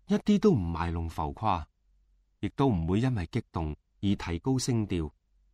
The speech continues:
但就好似平常傾偈嘅口吻，好似一個人對住在場嘅朋友傾偈一樣。對我嚟講，就好似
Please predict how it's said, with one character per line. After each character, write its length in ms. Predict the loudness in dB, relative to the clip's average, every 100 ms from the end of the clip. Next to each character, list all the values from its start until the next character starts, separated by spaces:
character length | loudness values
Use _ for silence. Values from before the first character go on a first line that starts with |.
| _ _ _ _ _ _ _
但 180 | -2 0
就 100 | 2
好 140 | 0
似 220 | 2 0 -2
平 240 | -2 -4
常 200 | -2 -4
傾 200 | -2 -2
偈 120 | -2
嘅 140 | -4 -4
口 60 |
吻， 400 | -4 -2 -4 -6 -10 _ _ _ _ _ _ _
好 160 | -2 -2
似 100 | 0
一 100 | -2
個 160 | -2 -4
人 260 | -4 -6 -10 _ _ _
對 160 | 2
住 140 | 4 2
在 240 | 0 -2
場 160 | -2 -4
嘅 80 | -4
朋 220 | -4 -4
友 180 | -4 -4
傾 260 | -2 -2
偈 140 | -2 -6
一 240 | -6 -8
樣。 160 | -8 -10 _ _ _ _ _ _ _ _ _ _ _ _ _ _
對 160 | -2 0
我 180 | 2
嚟 120 | 0 -2
講， 320 | -2 -4 -6 _ _ _ _ _
就 120 | -6 0
好 100 | 0
似 320 | 0 -2 -4